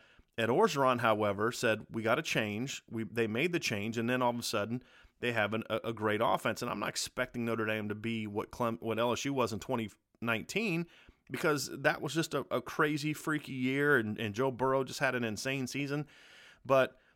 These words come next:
when I look at it, I think there is a, a level of, yes, you need to understand that, that who you are is, is not good enough. And the problem with Brian Kelly is, because he's so results-oriented,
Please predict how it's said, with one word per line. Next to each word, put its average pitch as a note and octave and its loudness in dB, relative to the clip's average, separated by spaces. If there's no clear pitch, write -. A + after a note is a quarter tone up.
when D3 4
I C#3+ 6
look F3+ 2
at C#3 2
it, A2+ -2
I C3+ 0
think D#3+ -4
there C3 2
is D#3+ 2
a, C3 4
a B2 2
level C3 4
of, A2 6
yes, D3 2
you C#3 0
need C#3 0
to - -4
understand C3 -2
that, A2 0
that A#2 -2
who C#3+ 0
you C3+ 2
are A2 4
is, A2 -2
is G#2+ -4
not A2+ 0
good D3 6
enough. A2+ -4
And A#2 0
the A#2+ 0
problem F3 2
with C#3 -2
Brian B2 2
Kelly A#2 2
is, G#2+ 2
because F3 -2
he's D3 -4
so C3+ 0
results-oriented, A#2 0